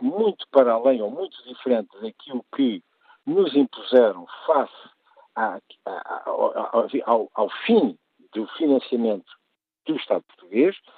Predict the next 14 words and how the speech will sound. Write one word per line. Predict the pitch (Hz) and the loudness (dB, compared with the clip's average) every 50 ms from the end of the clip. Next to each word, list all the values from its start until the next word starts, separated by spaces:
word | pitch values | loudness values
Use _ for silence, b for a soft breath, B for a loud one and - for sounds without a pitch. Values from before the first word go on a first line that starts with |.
| b b b b b | b b b b b
e, | - | -20
portanto, | - - - 143 127 - _ _ | 0 4 6 6 6 4 _ _
perante | - 143 143 160 160 131 - 127 | 4 6 6 4 2 0 -6 -10
o | 117 - | -12 -12
sufoco | - - - - - - - - - 196 180 - - - - - | -14 -16 -14 -14 -14 -14 -2 4 6 6 6 4 2 -6 -16 -8
e | - 240 | -4 -2
a | |
impossibilidade | 269 262 - - - - - _ _ - - - - - 156 156 156 - _ | -2 -2 -4 -12 -20 -20 -20 _ _ -12 -6 -2 2 4 6 6 6 4 _
de | - 147 | -2 -8
nos | 160 151 - - | -6 -8 -10 -6
financiarmos | - 147 147 139 - - - 135 135 139 123 | -4 -2 -2 -2 -2 0 0 0 0 -2 -4
de | - | -4
uma | 135 127 | -6 -6
forma | - - 147 139 135 135 131 | -4 -2 0 0 0 0 -4